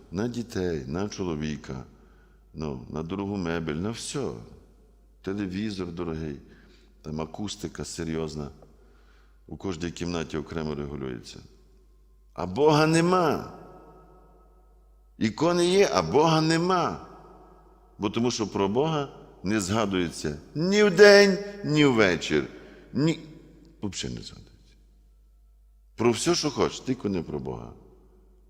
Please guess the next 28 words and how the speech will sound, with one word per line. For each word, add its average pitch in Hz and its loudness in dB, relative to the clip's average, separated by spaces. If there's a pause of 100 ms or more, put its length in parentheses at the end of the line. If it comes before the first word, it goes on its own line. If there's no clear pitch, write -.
(100)
А 80 0
там, 104 0
де 78 2
є 76 -2 (160)
родинна 90 2
молитва, 76 -4 (400)
де 87 2
тато, 156 0
мама 101 0
і 92 -4
дитина, 98 -4
і 82 -4
діти 107 -4 (480)
ввечері 127 -2
збираються, 101 0
чекають 104 -2
один 101 0
на 101 0
одного 104 -2 (320)
не 240 0
на 190 2
спільну 131 0
вечерю, 87 0 (800)
а 110 -2
на 107 0
спільну 104 -2
молитву. 131 -4 (2500)
Де 113 0